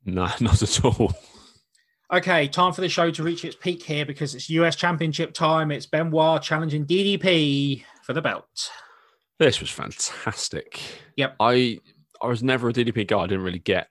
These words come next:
Speaker 1: kind of the D D P thing. And I'm saying that right now, I'm wearing a D D P t-shirt. But,
Speaker 2: <laughs>
Speaker 1: um, he, he's really, really good. And the,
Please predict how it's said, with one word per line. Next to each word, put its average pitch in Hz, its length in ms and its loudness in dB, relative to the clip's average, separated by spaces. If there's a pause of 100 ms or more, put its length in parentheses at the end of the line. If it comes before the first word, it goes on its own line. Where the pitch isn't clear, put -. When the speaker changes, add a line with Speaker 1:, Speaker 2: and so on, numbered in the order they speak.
Speaker 1:
kind 80 140 -4
of 80 220 -12 (440)
the 98 120 -8
D 92 140 -2
D 90 80 -6
P 85 160 -6
thing. 117 320 0
And 90 160 -4
I'm 87 140 -8
saying 90 180 -2
that 85 260 -6
right 90 160 0
now, 85 140 -8
I'm 87 60 -6
wearing 85 160 -8
a - 20 -8
D 85 120 -6
D 82 40 -16
P 85 140 -12
t-shirt. 87 400 -4 (300)
But, 110 280 2
Speaker 2:
<laughs> - 0 -
Speaker 1:
um, 107 320 2 (360)
he, 127 580 4 (640)
he's 165 240 0 (300)
really, 156 480 6
really 127 480 4
good. 131 360 2
And 117 320 0 (160)
the, 127 480 0